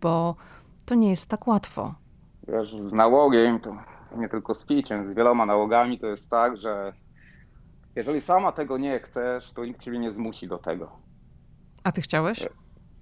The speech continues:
Speaker 2: tak, ja chciałem. Żona mnie rozwodem straszyła. E, były różne sytuacje, przeróżne, gdzie to był moment do przestania, ale oczywiście dopóki sam nie ws-,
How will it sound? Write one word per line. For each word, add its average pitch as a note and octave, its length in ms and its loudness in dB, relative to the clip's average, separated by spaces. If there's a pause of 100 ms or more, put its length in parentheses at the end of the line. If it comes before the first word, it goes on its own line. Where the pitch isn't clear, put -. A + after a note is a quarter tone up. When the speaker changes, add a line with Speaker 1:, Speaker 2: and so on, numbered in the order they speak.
(120)
Speaker 2:
tak, A2+ 280 2
ja B2+ 560 -2 (100)
chciałem. A2 640 -6 (380)
Żona A#2 300 -8
mnie A2+ 140 -6
rozwodem B2+ 600 -4
straszyła. A2+ 1300 -6 (760)
E, G2+ 340 -4 (400)
były C#3 280 2
różne C#3+ 340 2
sytuacje, B2 640 -2
przeróżne, A#2+ 800 -4
gdzie G#2+ 600 -6 (760)
to A#2 120 -6
był A2 180 -4
moment A2+ 340 -2
do A2+ 100 -4
przestania, A#2 640 0
ale A2 160 0
oczywiście G#2+ 640 -10
dopóki C3 420 -4
sam D3 340 4
nie B2+ 100 2
ws-, - 380 -12